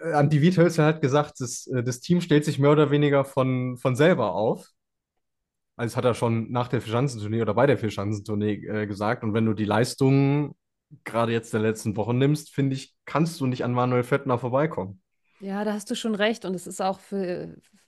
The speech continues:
Speaker 2: wäre auch so als Abschiedsgeschenk eine gute Sache. Aber ohne Stefan Kraft zu Olympia, das ist ja doller als ohne Karl Geiger zur Olympia.
Speaker 1: Die, die, die Vorstellung fällt mir auch, äh, schwer. Ich kann mir aber auch nicht vorstellen, dass er, ähm,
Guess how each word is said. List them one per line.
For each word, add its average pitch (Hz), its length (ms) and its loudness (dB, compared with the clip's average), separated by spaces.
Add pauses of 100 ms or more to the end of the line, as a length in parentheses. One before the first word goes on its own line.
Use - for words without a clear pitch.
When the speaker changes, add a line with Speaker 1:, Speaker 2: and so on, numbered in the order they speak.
Speaker 2:
wäre 190 280 -6
auch 180 200 -4
so - 180 -12
als - 720 -12
Abschiedsgeschenk 185 880 -8
eine 170 80 -8
gute 175 240 -12
Sache. 170 500 -10 (380)
Aber - 320 -10
ohne 330 340 8
Stefan 226 400 -2
Kraft 285 320 -8
zu - 120 -6
Olympia, 180 680 -6 (640)
das 196 100 -4
ist 233 120 -4
ja 202 80 2
doller 254 460 4
als - 260 2
ohne 240 240 0
Karl 202 240 -4
Geiger 196 340 0
zur 240 200 6
Olympia. 180 540 -2
Speaker 1:
Die, - 20 -20 (140)
die, 123 140 -2
die 123 140 -2
Vorstellung 135 680 2
fällt 135 300 -2
mir 123 160 0
auch, 156 400 -2 (140)
äh, 107 340 -4
schwer. 110 440 0
Ich 117 100 -6
kann 131 160 -2
mir 135 100 2
aber 123 140 2
auch 113 120 -2
nicht 135 200 -4
vorstellen, 127 480 0
dass 117 160 -4
er, 110 420 -2
ähm, 104 920 -4